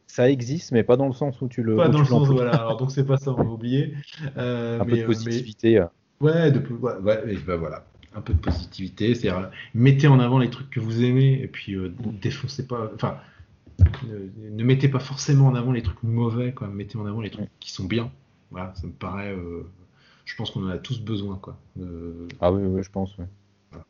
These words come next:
Speaker 2: Donc, euh,
Speaker 1: Je pense.
Speaker 2: surtout qu'en plus, on a une production qui est assez, euh... Assez, euh,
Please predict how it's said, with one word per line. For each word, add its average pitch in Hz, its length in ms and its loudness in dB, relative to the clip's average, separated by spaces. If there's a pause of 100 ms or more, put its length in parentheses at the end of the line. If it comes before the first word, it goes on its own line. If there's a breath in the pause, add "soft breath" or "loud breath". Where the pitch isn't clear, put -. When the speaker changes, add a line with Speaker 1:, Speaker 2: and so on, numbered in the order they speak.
(120)
Speaker 2:
Donc, 92 260 -14
euh, 87 120 -10
Speaker 1:
Je 82 60 -12 (120)
pense. 87 120 -18 (560 loud breath)
Speaker 2:
surtout - 260 -4
qu'en 95 840 -10
plus, - 200 -10
on 101 80 -6
a 92 60 -8
une 90 80 -10
production 95 500 -10
qui - 160 -12
est - 20 -8
assez, - 280 -14
euh... 90 180 -16 (400)
Assez, - 340 -16
euh, 85 140 -16